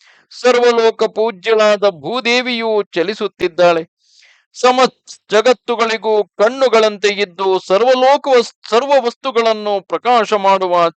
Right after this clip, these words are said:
ಚಂದ್ರ ಸೂರ್ಯರು ರಾಹುವಿನಿಂದ ಗ್ರಹಣವನ್ನ ಇದುತ್ತಿದ್ದಾರೆ. ಅಂದರೆ ಈ ಜಗತ್ತಿನಲ್ಲಿರುವಂತಹ ಸಕಲ ಚರಾಚರ ವಸ್ತುಗಳಿಗೂ ಜೀವಿಗಳೇ ಇರಲಿ, ಮನುಷ್ಯನೇ ಇರಲಿ,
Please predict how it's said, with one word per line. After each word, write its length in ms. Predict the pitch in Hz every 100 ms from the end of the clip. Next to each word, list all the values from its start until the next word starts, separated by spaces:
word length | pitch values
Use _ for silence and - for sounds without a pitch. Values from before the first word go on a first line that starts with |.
| -
ಚಂದ್ರ 440 | 196 247 240 202 180
ಸೂರ್ಯರು 720 | - 175 220 196 185 170 160 _ _ _ 151
ರಾಹುವಿನಿಂದ 800 | 180 233 214 190 185 180 175 165 160 151
ಗ್ರಹಣವನ್ನ 720 | 143 131 170 208 165 160 156
ಇದುತ್ತಿದ್ದಾರೆ. 760 | 151 160 - 156 147 151 147 _ _ _ _ _ _ 180
ಅಂದರೆ 340 | 180 175 160 156 _ - -
ಈ 220 | 240 254
ಜಗತ್ತಿನಲ್ಲಿರುವಂತಹ 1600 | 180 214 220 262 - 262 247 240 240 233 226 214 - 208 208 196
ಸಕಲ 480 | - 226 226 262 240
ಚರಾಚರ 840 | - - 269 330 254 285 285 269 247 220
ವಸ್ತುಗಳಿಗೂ 880 | 196 - 254 233 220 208 185 196 185 - _ 131
ಜೀವಿಗಳೇ 600 | - 262 269 240 220 208
ಇರಲಿ, 500 | 202 196 190 180 170
ಮನುಷ್ಯನೇ 640 | 160 165 220 - 190 180
ಇರಲಿ, 340 | 170 165 160